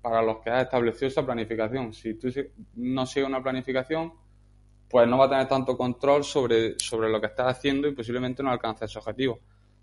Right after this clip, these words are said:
Entonces, como tú dices, pues si tú te estableces una hora al día, por ejemplo, de, de doce a una, pues todos los días voy a hacer mi circuito de entrenamiento.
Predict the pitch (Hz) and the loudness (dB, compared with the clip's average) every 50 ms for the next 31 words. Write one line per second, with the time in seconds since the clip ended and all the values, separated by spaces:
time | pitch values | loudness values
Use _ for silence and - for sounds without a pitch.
0 | _ - - 139 139 139 123 127 127 127 127 147 147 151 165 143 - - 117 107 | _ -2 2 4 4 4 4 2 0 0 2 2 4 4 2 2 0 -2 -4 -4
1 | 101 - - _ - 110 110 - - 113 110 107 - 127 120 139 139 - 139 131 | -6 -8 -12 _ -6 -6 -6 -6 -4 -4 -4 -4 -4 -4 -4 -4 -2 -2 -2 0
2 | 139 147 147 143 - - 113 107 110 - - - 120 123 123 123 131 135 135 131 | 0 -2 -4 -4 -4 -4 -4 -4 -4 -8 -14 -14 -10 -6 -4 -2 0 2 2 2
3 | 123 123 120 120 127 147 151 135 113 113 107 107 107 123 127 123 - - 110 104 | 2 2 0 -2 -2 0 0 0 0 -2 -4 -6 -6 -8 -8 -8 -8 -6 -8 -6
4 | 101 101 104 104 107 104 110 107 107 110 120 127 123 147 143 143 151 160 165 170 | -6 -6 -6 -6 -6 -8 -8 -8 -6 -6 -6 -6 -4 -4 -4 -4 -2 -2 -2 -4
5 | 165 165 - - - 143 139 139 139 135 135 151 160 151 135 131 131 127 131 139 | -2 -4 -6 -6 -4 -2 0 0 0 0 0 0 0 2 2 2 0 0 -2 -4
6 | 139 135 131 127 123 - - 117 - 127 127 127 139 131 127 120 107 110 110 110 | -6 -6 -6 -6 -8 -10 -14 -14 -10 -10 -8 -8 -8 -8 -10 -10 -10 -10 -10 -8
7 | 117 117 110 104 - _ | -8 -10 -10 -12 -14 _